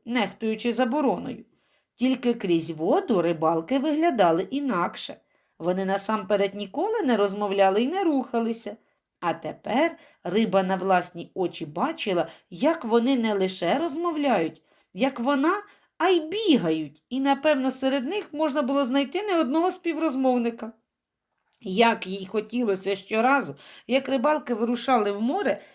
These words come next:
підійти й привітатися. Однак кожного разу їй щось заважало в-, завести знайомство, і риба ходила по березі й розмовляла сама з собою.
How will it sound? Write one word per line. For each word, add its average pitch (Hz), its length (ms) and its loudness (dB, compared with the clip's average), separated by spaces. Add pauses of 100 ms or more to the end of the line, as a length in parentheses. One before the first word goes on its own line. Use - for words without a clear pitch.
(160)
підійти 269 460 0
й 359 80 4
привітатися. 240 920 -2 (420)
Однак 190 380 -2
кожного 202 480 -2
разу 269 240 2
їй 214 240 -2
щось 226 360 -6
заважало 202 540 2
в-, 175 120 -4
завести 185 500 0
знайомство, 202 760 -4 (240)
і 277 140 2
риба 302 300 2
ходила 202 420 0
по 185 160 -4
березі 277 480 2
й 233 60 0
розмовляла 208 600 0
сама 180 300 -4
з - 120 -8
собою. 160 340 -6